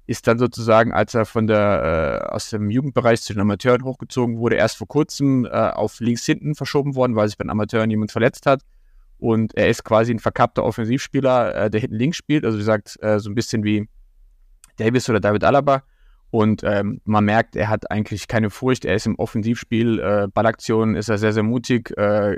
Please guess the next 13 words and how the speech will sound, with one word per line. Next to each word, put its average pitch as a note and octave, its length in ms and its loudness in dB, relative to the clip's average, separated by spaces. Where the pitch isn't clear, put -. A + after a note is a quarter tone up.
ich - 180 -8
find A#2+ 220 -4
ihn, A2 100 -2
wie G#2+ 40 0
gesagt, A2 160 0
nach G#2 80 -4
vorne A#2 340 2
fand A2 220 -2
ich G#2 80 -10
ihn G#2+ 120 0
sehr, A2 160 2
sehr A2+ 80 0
stark. A#2 380 2